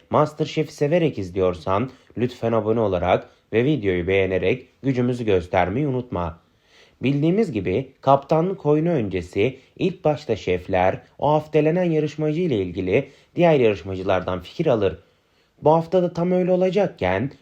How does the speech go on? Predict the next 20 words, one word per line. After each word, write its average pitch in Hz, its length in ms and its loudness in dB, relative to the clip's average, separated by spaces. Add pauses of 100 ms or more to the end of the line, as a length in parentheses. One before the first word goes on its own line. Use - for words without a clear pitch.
(160)
Beyza 131 520 4
ve 95 300 0 (140)
Eda 98 560 0
birbirine 120 440 -2
girdi. 107 520 -2 (560)
Buna 170 200 2
zaten 185 420 0
bir 190 100 2
önceki 104 720 -2 (100)
ve 135 120 2
bir 190 100 0
sonraki 101 460 -6
videomda 101 440 -4
değindim. 113 480 -2 (540)
Arkadaşım 160 520 0
sence 190 300 -2
bu 190 80 -6
kavgada 156 460 0
hangisi 180 380 -4
haklı? 101 400 0